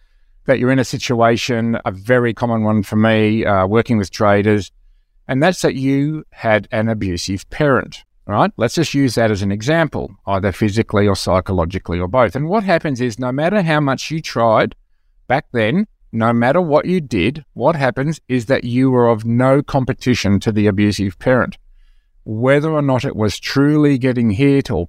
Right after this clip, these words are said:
paddled or more subtle psychological abuse, whatever. What you discovered very quickly is, guess what? That traumatic memory, you could not manage it.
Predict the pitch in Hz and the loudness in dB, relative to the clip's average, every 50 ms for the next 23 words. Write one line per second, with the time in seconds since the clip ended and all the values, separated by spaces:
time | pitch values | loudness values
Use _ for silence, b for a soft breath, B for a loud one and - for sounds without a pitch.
0 | - - - - 135 135 127 131 127 131 123 - _ _ _ _ _ _ _ _ | -8 -10 -4 -2 0 2 2 2 0 0 -4 -8 _ _ _ _ _ _ _ _
1 | _ - 120 107 104 110 117 117 110 92 - - 131 127 - 131 123 113 - - | _ -2 0 0 0 2 0 0 0 -2 -2 0 0 0 0 -2 -4 -6 -4 -2
2 | 123 107 113 - - 104 101 104 98 104 101 98 104 98 92 95 - - - - | 0 0 0 0 -2 -2 -2 -2 0 -2 -2 -2 0 0 0 -2 -4 -6 -6 -8
3 | - - 110 113 113 110 113 95 87 - - - _ _ _ _ _ _ _ _ | -8 -4 -2 0 2 2 2 2 2 0 -4 -8 _ _ _ _ _ _ _ _
4 | _ _ _ _ _ - 117 143 - - 185 190 170 170 - - - 135 123 120 | _ _ _ _ _ -2 0 0 0 0 0 0 0 -2 -2 -2 -2 0 0 0
5 | 113 117 107 101 98 101 117 135 143 151 147 135 - - - 123 - - 123 117 | 0 -4 -6 -6 -6 -2 0 0 0 0 0 -2 -4 -4 -6 -6 -4 -2 -2 0
6 | 110 110 110 107 98 - - _ - 113 117 104 - - 110 101 - - _ _ | 2 2 2 0 -2 -4 -8 _ 0 0 0 0 0 -2 -2 -2 -2 -4 _ _
7 | _ _ _ _ - 98 98 113 131 127 - - - - 175 165 165 151 143 147 | _ _ _ _ -16 -6 -2 0 0 0 -2 -6 -6 -2 0 0 2 2 2 2
8 | 170 175 - - 117 120 120 120 135 175 214 233 - _ _ - - 110 113 - | 2 0 -2 -2 -2 0 0 0 0 0 -2 -2 -6 _ _ -6 -2 -2 -2 -2
9 | - 123 110 110 113 107 - - 110 107 113 117 113 101 - - - - | -2 0 2 2 2 2 2 2 2 2 2 2 0 -2 -2 -6 -8 -8